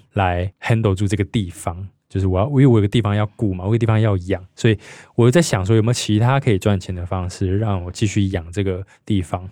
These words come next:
但当时我的心态就是，我要继续维持我想要做的事情，所以我必须要先去做些什么来继续维持。我觉得蛮幸运的是说，那段时间也是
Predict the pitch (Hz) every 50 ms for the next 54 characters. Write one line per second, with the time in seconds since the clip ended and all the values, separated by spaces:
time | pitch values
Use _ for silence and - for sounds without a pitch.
0 | - _ _ - 214 202 185 185 180 175 - 131 107 95 95 90 - 107 117 117
1 | 107 110 101 - 107 98 - _ _ _ _ _ _ - 104 113 131 147 143 -
2 | 170 147 120 - - 135 120 110 101 101 92 92 92 - - - 95 90 92 95
3 | 92 - 98 87 90 98 98 - 113 101 87 90 - - - 101 90 - - 101
4 | 87 85 87 - - - - 110 120 123 113 101 90 - - 131 113 101 - -
5 | - 104 98 101 101 104 98 98 - 98 98 95 - - 101 - - - 104 92
6 | - - 95 90 - - 104 98 98 98 - _ _ _ _ _ _ _ _ -
7 | 92 90 - - 110 92 - 107 98 92 85 82 87 - - - - 131 143 -
8 | - 147 139 127 110 143 175 190 170 127 117 123 131 - 165 147 147 143 131 120
9 | 110 107 98 - 120 113 - - 110 104 104 104 101 101 107 - - 139 143 156
10 | 151 170 156 143 143 - 107 98 107 110 107 104 101 92 87 - 123 117 110 107
11 | 104 101 98 95 95 95